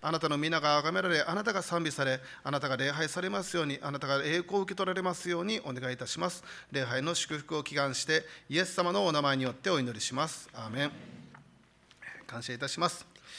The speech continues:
今日は、あー、あー、マルコ福音書から祈りの宮の回復とですね、説教題をつけさせていただきました。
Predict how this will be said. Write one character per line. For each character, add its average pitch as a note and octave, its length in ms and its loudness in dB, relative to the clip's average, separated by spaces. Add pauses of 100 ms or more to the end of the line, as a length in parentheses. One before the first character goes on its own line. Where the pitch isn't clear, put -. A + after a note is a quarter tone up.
(880)
今 G#3 100 6
日 F3 60 10
は、 D#3+ 320 10
あ D#3 800 4 (240)
ー、 - 40 -8
あ - 20 -6
ー、 - 20 -6 (1300)
マ E3+ 120 6
ル F3 60 4
コ F3 80 2
福 E3+ 180 2
音 F3 100 8
書 E3 140 4
か D#3+ 120 6
ら E3 240 8 (380)
祈 E3 180 2
り E3+ 100 6
の F3 100 6
宮 E3 180 8
の D3+ 120 -2
回 D#3+ 220 2
復 - 240 -6
と C3+ 360 2
で - 80 -12
す - 100 -6
ね、 F3 120 4
説 - 260 -2
教 D3+ 140 2
題 C#3 220 6
を E3 120 6
つ - 80 -8
け D#3+ 120 0
さ D3+ 140 -4
せ - 80 -6
て - 80 -4
い C#3 40 -2
た C#3+ 120 4
だ E3+ 60 6
き F3 80 -2
ま F3+ 100 4
し - 80 2
た。 B2+ 180 2